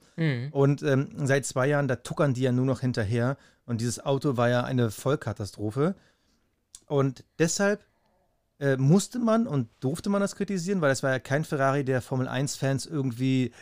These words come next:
Speaker 2: elektrisiert hat. Sie waren ja maximal noch viertstärkste Kraft. Und da freut es einen natürlich, wenn man dann so eine Entwicklung hat wie jetzt, äh, ja, zur zweiten Hälfte der Saison zwanzig einundzwanzig und erst recht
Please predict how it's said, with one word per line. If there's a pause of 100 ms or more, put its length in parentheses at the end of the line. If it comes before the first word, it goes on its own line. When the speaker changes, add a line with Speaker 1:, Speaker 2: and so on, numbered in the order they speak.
Speaker 2:
elektrisiert
hat.
Sie
waren
ja
maximal
noch
viertstärkste
Kraft. (800)
Und (420)
da (320)
freut
es
einen
natürlich, (380)
wenn
man
dann
so
eine
Entwicklung
hat
wie
jetzt,
äh, (320)
ja,
zur
zweiten
Hälfte
der
Saison
zwanzig
einundzwanzig
und
erst
recht